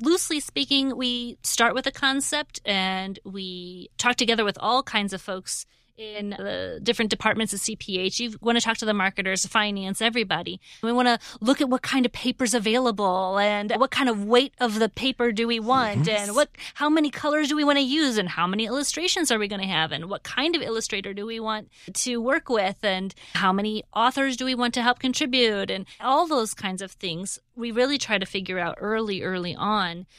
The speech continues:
Speaker 1: so that everything's ready, so that when we have everything ready to go out to a printer, for example, they're ready for us too.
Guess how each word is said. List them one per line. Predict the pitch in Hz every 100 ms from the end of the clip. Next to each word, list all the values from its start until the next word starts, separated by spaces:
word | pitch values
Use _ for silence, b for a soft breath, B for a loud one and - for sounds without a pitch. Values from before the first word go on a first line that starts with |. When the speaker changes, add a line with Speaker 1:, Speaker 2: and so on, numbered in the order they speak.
| b
Speaker 1:
so | - 214
that | 196 -
everything's | 214 226 240 247 240 196
ready, | 202 175 -
so | 190 180
that | 170 190
when | 185 185
we | 208 233
have | 214 208 196 190 -
everything | 196 196 190 - 190 180 180 180 180 _ _ _ _ _
ready | 202 220 196
to | 202
go | 196 -
out | 185 -
to | - 247 220 -
a |
printer, | - 233 208 202
for | 196
example, | 185 175 185 185 190 185
they're | 202 233
ready | 233 220
for | 202 196
us | 190 -
too. | - -